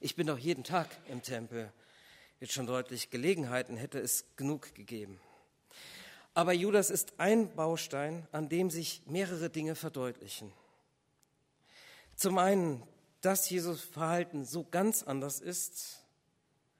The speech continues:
so ganz anders, dass es Menschen aufbringt, dass Menschen damit nicht klarkommen,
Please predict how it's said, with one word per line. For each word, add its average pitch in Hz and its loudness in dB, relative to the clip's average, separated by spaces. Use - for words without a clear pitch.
so 190 2
ganz 220 4
anders, 175 0
dass 151 -4
es 156 -6
Menschen 165 -2
aufbringt, 127 -4
dass 131 -8
Menschen 160 0
damit 147 -4
nicht - -10
klarkommen, 127 -4